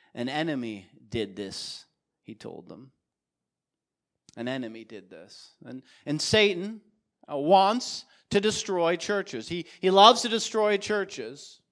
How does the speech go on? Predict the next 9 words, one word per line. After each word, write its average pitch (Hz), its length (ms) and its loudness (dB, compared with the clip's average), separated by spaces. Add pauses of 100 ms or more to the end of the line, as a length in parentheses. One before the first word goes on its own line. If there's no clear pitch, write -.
(280)
More 220 280 4
than 262 140 4
he 247 100 2
loves 240 260 4
to 240 80 -6
detro-, 214 640 0
destroy 196 400 -2
secular 214 500 -4
institutions, 214 960 -10